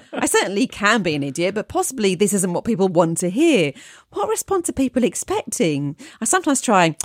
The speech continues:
it's more having a good memory and being a bit pragmatic, but even this sounds a bit overconfident. Or sometimes just not answering and saying something like, 'It's not bad. You have to stick your finger in a few places and sometimes they make you tea in the bank.'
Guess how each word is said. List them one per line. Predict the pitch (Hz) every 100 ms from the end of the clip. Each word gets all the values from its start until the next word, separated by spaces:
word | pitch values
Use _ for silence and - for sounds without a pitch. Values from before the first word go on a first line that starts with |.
| - -
it's | -
more | 320 262
having | 226 175 165
a |
good | 160 147
memory | 147 143 143 143
and | 135 135
being | 156
a | 151
bit | 139 110
pragmatic, | 156 139 151 143 - 135 -
but | - 185
even | 294 294 226
this | 311 -
sounds | - 185
a | 170
bit | - - 180
overconfident. | 170 160 - 285 214 - 156 143 139 - - - - -
Or |
sometimes | - 440 427 247 196
just | 226 214
not | 208 -
answering | 226 214 190 147
and | 139 147
saying | 190 175 165
something | 175 165
like, | 165 160 151 - - -
'It's | 311
not | 453 -
bad. | 151 139 151 151 _
You | 214
have | 214
to | 185
stick | 202 -
your |
finger | 165 185 165
in | 147
a | 139
few | 151 143
places | 151 139 151 165
and | -
sometimes | 185 180 165 185
they |
make | 214 175 170
you | 170
tea | 349 247 180
in |
the | 170
bank.' | 196 170 160 -